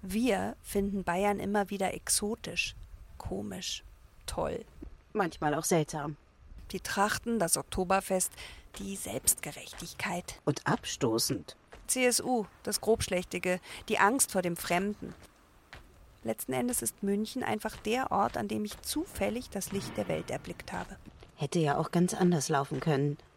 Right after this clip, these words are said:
Speaker 2: Überleg doch mal.
Speaker 1: Hätte ja auch Fulda oder Schweinfurt oder Dessau sein können.
Speaker 2: Oder Mumbai oder Kirgisistan oder Mexico City.
Speaker 1: Aber bei mir war's eben München, Schwabing damals. Da bin ich reingeplumpst und hier bin ich.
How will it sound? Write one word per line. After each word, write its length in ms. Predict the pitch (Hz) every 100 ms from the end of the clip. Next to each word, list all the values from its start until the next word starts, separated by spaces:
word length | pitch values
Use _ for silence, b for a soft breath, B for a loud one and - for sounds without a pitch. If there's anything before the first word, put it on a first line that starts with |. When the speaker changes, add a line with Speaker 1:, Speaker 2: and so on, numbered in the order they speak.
| - -
Speaker 2:
Überleg 480 | - 165 165 165 -
doch 200 | 139 113
mal. 220 | 123 117
Speaker 1:
Hätte 140 | 151 175
ja 120 | 160
auch 80 | 160
Fulda 560 | - 202 214 294 -
oder 200 | 170 160
Schweinfurt 640 | 175 - 160 180 226 180 165
oder 160 | 170 170
Dessau 500 | 180 196 - 277 220
sein 320 | 175 165 170
können. 340 | 180 170 175 -
Speaker 2:
Oder 200 | 143 139
Mumbai 560 | 175 277 240 226 220
oder 160 | - 143
Kirgisistan 680 | - 277 285 269 226 208 185
oder 160 | 143
Mexico 420 | 147 147 160 - 135
City. 400 | - 311 269 220
Speaker 1:
Aber 200 | 214 226
bei 120 | 247
mir 180 | 254 262
war's 180 | 262 -
eben 180 | 247
München, 420 | 254 254 226 180 185
Schwabing 500 | - 220 220 170 160
damals. 440 | 170 180 196 - B B
Da 80 | -
bin 100 | 214
ich 140 | 220 -
reingeplumpst 800 | 220 285 - - 247 277 -
und 100 | 220
hier 140 | - 220
bin 200 | 175 165
ich. 240 | - -